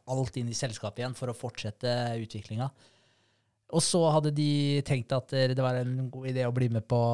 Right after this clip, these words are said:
på U F C da, og teste og prøve å få noe reklame der, men de hadde ikke noe, men de kjente de som drev det,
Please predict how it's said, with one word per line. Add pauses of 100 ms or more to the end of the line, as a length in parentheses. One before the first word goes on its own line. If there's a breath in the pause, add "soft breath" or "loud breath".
(140)
på
U
F
C
da,
og
teste
og
prøve
å
få
noe
reklame
der,
men
de
hadde
ikke
noe,
men
de
kjente
de
som
drev
det,